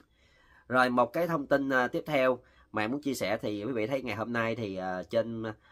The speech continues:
mạng á, thì, à, xuất hiện một cái đoạn video và người ta soi ra được là cô cháu gái, đặc biệt là trên TikTok á, soi ra được một cái video là cô cháu gái,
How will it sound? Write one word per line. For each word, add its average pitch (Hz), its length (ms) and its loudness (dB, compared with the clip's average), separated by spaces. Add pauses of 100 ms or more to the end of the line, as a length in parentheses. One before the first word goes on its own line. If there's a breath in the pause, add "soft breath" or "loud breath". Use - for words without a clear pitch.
(140 soft breath)
mạng 101 320 -2
á, 131 100 -4 (240)
thì, 101 180 -6
à, 92 160 -4
xuất 165 200 -10
hiện 90 380 -8
một 101 200 -14
cái 131 280 -4
đoạn 92 180 -2
video 117 520 0
và 98 100 -2
người 90 120 -8
ta 110 100 -4
soi 113 280 0
ra 110 80 -2
được 95 220 -6
là 92 120 -4
cô 113 200 -4
cháu 135 160 -6
gái, 131 320 0
đặc - 140 -12
biệt 101 120 -8
là 101 60 -6
trên 120 180 -6
TikTok 147 360 2
á, 185 120 -2 (540 soft breath)
soi 127 240 4
ra 123 140 4
được 107 100 2
một - 100 -12
cái 143 100 -6
video 123 300 4
là 101 100 2
cô 117 180 -4
cháu 135 160 -2
gái, 135 320 -4